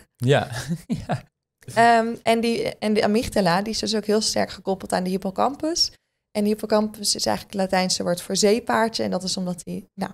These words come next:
Speaker 2: eruit ziet als een zeepaardje. Wat al die, eh, neurowetenschappers doen, als ze iets, eh, z-, nieuws ontdekken in het brein of een functie aan een gedeelte van het brein kunnen geven, dan geven ze of hun eigen naam eraan of waar het op lijkt.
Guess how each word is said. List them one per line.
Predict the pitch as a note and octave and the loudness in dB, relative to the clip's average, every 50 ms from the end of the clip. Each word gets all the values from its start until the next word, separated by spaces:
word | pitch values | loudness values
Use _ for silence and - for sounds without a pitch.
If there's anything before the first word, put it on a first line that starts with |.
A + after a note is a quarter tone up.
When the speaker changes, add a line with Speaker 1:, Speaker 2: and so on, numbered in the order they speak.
| _ _ _ | _ _ _
Speaker 2:
eruit | - F#3+ F#3+ E3+ D#3+ | -6 -4 -2 -2 -2
ziet | - - - | -4 -6 -6
als | F#3 E3+ | -4 -2
een | F3 E3+ | -2 0
zeepaardje. | F3 G3+ G#3+ A#3 A3+ A#3 A3+ A3 A3 G#3+ - A3 A#3 C#4+ - _ _ _ _ _ _ _ _ _ | 2 2 2 2 0 0 -2 -2 -2 -2 -4 -6 -8 -8 -12 _ _ _ _ _ _ _ _ _
Wat | - F#3+ - | -10 -6 -2
al | - F#3+ | -2 0
die, | F3+ F#3 F3+ F3+ F3+ | 0 0 0 2 0
eh, | F3+ F#3 F#3 F#3 - | 0 0 -2 -6 -8
neurowetenschappers | - F#3+ G3 G3 G#3 G3+ G3 F#3+ F#3 F#3+ - - - F#3 - F#3 F#3 - | -4 0 2 4 4 4 4 4 2 0 0 -2 -2 -2 -2 0 -2 0
doen, | - F#3 F3+ F#3+ G#3 A3 - | 0 0 0 0 -2 -4 -2
als | - - F#3+ - | -2 -2 -2 -2
ze | - | -4
iets, | - - G3 - - - - | -4 -4 -4 -2 -2 0 2
eh, | F#3 F3 F3 F3 F3 | 2 2 2 2 2
z-, | F3 - - - _ _ | 0 0 -4 -6 _ _
nieuws | - - F#3+ G3 G#3+ A#3 A#3 G#3+ - | -8 -2 0 2 2 2 2 0 -2
ontdekken | - F#3+ F#3+ F#3 F3+ F3 - F#3 | -4 -2 0 0 0 0 0 -2
in | F3 | -2
het | F3+ F3 | -2 -4
brein | - F3 E3+ E3 E3+ F#3 G3 | -2 -2 0 0 0 0 -2
of | G3 - | -4 -4
een | G3 F#3+ | -6 -6
functie | F#3+ - G#3+ G#3+ A3+ A3 - - G#3 G3 F#3 F3+ - - - - - _ | -4 0 0 0 2 2 0 0 0 -2 -4 -4 -8 -14 -20 -20 -16 _
aan | - - F#3 | -2 -2 0
een | F#3 | 0
gedeelte | - - F3+ G3 G#3 G3+ - | 0 2 2 2 2 2 0
van | - - F#3+ | -2 -2 0
het | F3+ F3 F3 | 0 0 0
brein | - F3 F3+ F3+ F3+ F3+ F3 | 0 2 2 2 2 0 -2
kunnen | - F3+ E3+ E3+ | -2 -2 -2 -2
geven, | - - F#3 F#3 G3 G3 - F3+ E3+ A#3 D4 - - - - _ _ | 0 0 0 0 0 0 0 0 0 -2 -2 -6 -14 -18 -20 _ _
dan | - F#3+ F#3+ | -6 -4 0
geven | - G3+ G3+ G3 | 2 2 2 2
ze | G3 G3+ - | 0 0 2
of | - - - | 0 0 0
hun | - G3+ - | 0 -2 0
eigen | - G#3 A3 B3 - B3 | 0 0 0 0 0 0
naam | A#3+ A#3 A#3+ A#3 A3+ | 0 2 2 2 2
eraan | A3+ G#3 G#3+ A3 B3 C4 - - - | 0 2 0 0 0 -2 -6 -6 0
of | - A3+ G#3+ G#3+ | 0 0 2 2
waar | - G3+ F#3 | 2 2 2
het | F3+ F3+ - | 2 0 -2
op | F3 F3+ | -4 -4
lijkt. | E3+ E3 - - - - - - | -2 -2 -2 -4 -6 -12 -14 -14